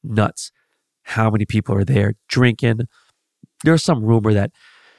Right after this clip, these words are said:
seven million beers were consumed over four days or whatever. I don't fucking know. But me and J R pull up again to the Waste Management Tour.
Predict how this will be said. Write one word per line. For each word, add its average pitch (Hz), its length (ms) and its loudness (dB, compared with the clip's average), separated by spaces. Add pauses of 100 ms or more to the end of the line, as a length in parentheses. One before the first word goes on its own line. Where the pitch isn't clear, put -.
seven 113 460 0
million 107 220 2
beers 104 280 2
were 101 80 -8
consumed 101 540 -2
over 98 180 0
four 107 260 -2
days 101 320 0
or 95 60 -4
whatever. 98 380 0
I - 100 0
don't 98 160 0
fucking 104 340 -6
know. - 200 -12 (560)
But - 140 2
me 147 160 0
and 143 100 0
J 135 100 4
R 127 120 4
pull 123 180 2
up 110 100 0
again 104 440 -2 (1000)
to 160 120 4
the 151 100 4
Waste 120 240 2
Management 101 360 0
Tour. 101 240 0